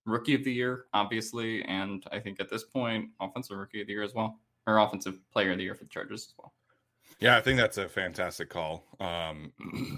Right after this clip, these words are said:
Speaker 2: you know, I, I do agree. I think Marcus McNeil, you know, I,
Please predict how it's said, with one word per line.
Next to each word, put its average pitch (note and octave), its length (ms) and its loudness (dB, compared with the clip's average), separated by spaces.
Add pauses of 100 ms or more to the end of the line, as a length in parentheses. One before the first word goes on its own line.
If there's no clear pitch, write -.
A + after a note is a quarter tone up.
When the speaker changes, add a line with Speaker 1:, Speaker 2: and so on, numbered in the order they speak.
(160)
Speaker 2:
you G2 60 -8
know, F#2 80 2
I, F#2+ 400 2
I G2+ 40 2
do G2 200 -2
agree. F#2 260 0
I F#2+ 60 -2
think A#2+ 160 -2
Marcus C3 340 6
McNeil, G2 640 0 (120)
you F2+ 100 -10
know, F2 100 -2
I, F2+ 260 -4